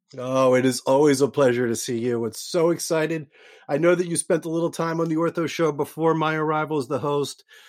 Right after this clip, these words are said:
but we have such a rich history. I felt that we had to get you back on and really, uh,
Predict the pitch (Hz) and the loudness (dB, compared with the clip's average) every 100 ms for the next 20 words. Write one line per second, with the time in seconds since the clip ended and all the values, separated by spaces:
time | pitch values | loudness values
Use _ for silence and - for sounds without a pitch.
0 | _ _ 139 139 143 147 - 170 151 131 | _ _ -2 0 0 -2 -2 -4 -2 -2
1 | 123 156 - - 160 - - 143 135 120 | -2 -4 -6 -10 -8 -8 -8 -6 -4 -4
2 | - 139 110 135 123 143 127 123 135 135 | -6 -8 -8 -10 -8 -8 -8 -8 -8 -8
3 | 120 127 127 131 123 123 117 123 120 120 | -8 -8 -6 -6 -4 -4 -6 -6 -4 -4
4 | 117 117 110 | -4 -6 -6